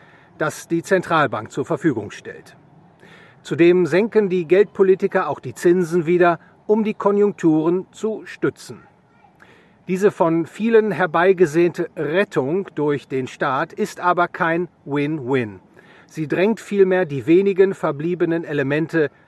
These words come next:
des freien Wirtschafts- und Gesellschaftssystems noch weiter zurück, zerstört sie im Extremfall ganz und errichtet dadurch letztlich eine Befehls- und Lenkungswirtschaft, in der der Staat dann maßgeblich bestimmt,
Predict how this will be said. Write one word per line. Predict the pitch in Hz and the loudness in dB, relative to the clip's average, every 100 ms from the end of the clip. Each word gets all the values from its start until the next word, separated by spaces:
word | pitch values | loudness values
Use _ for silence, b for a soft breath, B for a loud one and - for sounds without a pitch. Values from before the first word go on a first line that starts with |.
| b - | b -8
des | 139 - | -8 -8
freien | - 170 190 208 | -6 0 0 0
Wirtschafts- | 170 190 - 190 180 - - | 2 0 0 -2 -2 -8 -8
und | 165 147 | -8 -4
Gesellschaftssystems | 139 147 165 175 180 160 - 170 - 160 151 156 - _ b b b | -4 0 0 0 -4 -8 -10 -12 -8 -6 -4 -6 -10 _ b b b
noch | 147 175 196 - 151 | -2 0 0 -4 -6
weiter | 147 151 160 | -4 -2 -6
zurück, | - 180 131 120 - - b b b b b b b | -6 -6 -4 -6 -10 -20 b b b b b b b
zerstört | - 196 - 185 147 | -4 -4 0 0 0
sie | - 120 123 - | -4 -10 -10 -10
im | 160 | -10
Extremfall | 160 - - 139 131 - 156 | -8 -12 -4 -2 -2 -4 -4
ganz | 151 147 165 - - b b | 0 0 0 -4 -20 b b
und | 190 220 - 196 | 2 2 -2 -2
errichtet | 202 175 170 - 151 | 0 0 0 -4 -2
dadurch | 156 156 170 160 | 0 0 0 -2
letztlich | 160 160 - - 160 - | -2 -4 -6 -2 -2 -2
eine | 143 135 | -6 -4
Befehls- | 123 123 156 160 165 - B B B - | -4 -4 -2 -2 -2 -6 B B B 0
und | 196 214 156 | 0 0 -4
Lenkungswirtschaft, | 170 180 151 127 - 123 120 - 156 - - | -2 -2 -2 -6 -4 -6 -4 -4 -4 -6 -10
in | 160 | -4
der | 175 185 | -2 0
der | 190 | -2
Staat | - 156 156 156 | -4 -2 -2 -4
dann | 123 110 | -8 -6
maßgeblich | 139 165 165 - 151 139 123 | -4 -4 -4 -6 -8 -6 -12
bestimmt, | 113 - - 160 160 | -14 -12 -6 -4 -4